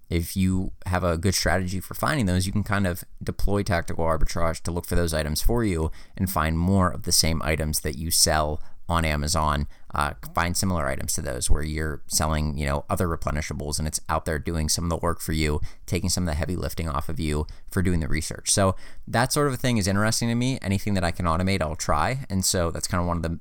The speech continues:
the main pillars of, of my business is that I wanna be able to automate and outsource as much as possible within reason.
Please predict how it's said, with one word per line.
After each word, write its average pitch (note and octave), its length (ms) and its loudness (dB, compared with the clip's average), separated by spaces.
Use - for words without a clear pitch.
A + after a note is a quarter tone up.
the F#2+ 100 -2
main E2 200 2
pillars E2 420 8
of, D#2 200 -8
of E2 120 -10
my D#2 160 -2
business A2+ 420 6
is F2+ 100 -2
that D#2+ 140 0
I D#2 40 0
wanna F2 240 0
be F2 100 0
able E2+ 140 6
to E2+ 140 2
automate F2+ 440 0
and E2+ 80 -6
outsource E2+ 460 0
as F#2 100 -2
much E2 180 0
as - 60 -2
possible G2 600 0
within D#2+ 240 0
reason. F2+ 420 -2